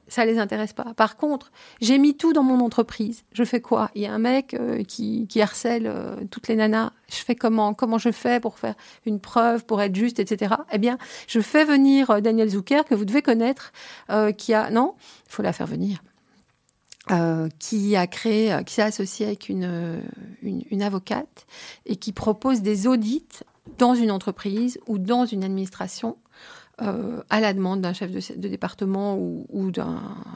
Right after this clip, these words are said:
ou, ou du boss, quoi, euh, pour, pour, pour rem-, pour, comment dire, euh, euh, comment on appelle ça, pour faire une enquête à charge et à décharge et pour permettre au, au chef de département ensuite de prendre une décision, euh, à la fois légale et juste.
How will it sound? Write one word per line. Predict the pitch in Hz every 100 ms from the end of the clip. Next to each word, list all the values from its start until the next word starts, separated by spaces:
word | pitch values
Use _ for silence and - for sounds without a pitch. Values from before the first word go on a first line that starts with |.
| -
ou, | 185 - - 180
ou |
du | 185
boss, | 185 233 349
quoi, | - 208 339 - - - - -
euh, | 190 185
pour, | 180 214 190
pour, | - 196 -
pour | - 196
rem-, | 247 226
pour, | - 233 - -
comment | - 208
dire, | 208 196
euh, | 190 190 - - - - -
euh, | 233 220
comment | - 254
on |
appelle | 233 196
ça, | - 202 208
pour | 214
faire | - 233
une | 233
enquête | 214 247 226
à | 185
charge | - 240 240 208
et |
à | 185
décharge | 190 185 226 262 339 226
et |
pour | 185 180
permettre | - 269 247 233 226 - -
au, | 180 175
au | 190
chef | - 226
de | 202
département | 185 180 165 - - 196 247 -
ensuite | 180 170 - 277 247
de | 202
prendre | 190 240 262 220
une | 202
décision, | 190 185 196 190 240 277 214
euh, | 175
à | 180
la | 180
fois | - 220
légale | 214 185 220 262 220 190 214 - - - - -
et | 202
juste. | 185 180 - -